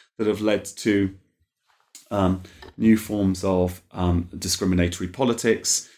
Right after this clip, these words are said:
new forms of fragmentation, new forms of, of marginalization. So actually I started this whole project in quite a kind of hopeful mindset that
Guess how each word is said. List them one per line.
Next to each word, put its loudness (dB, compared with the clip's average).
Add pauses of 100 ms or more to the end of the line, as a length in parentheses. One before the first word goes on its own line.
(120)
new 4
forms 0
of -6
fragmentation, 0
new 0
forms 0
of, -6 (240)
of -12
marginalization. 0 (200)
So 0
actually 2
I 2
started 0
this 0 (320)
whole -2
project -2
in 0
quite 4
a -4
kind 0
of 2
hopeful 0
mindset -2 (440)
that 6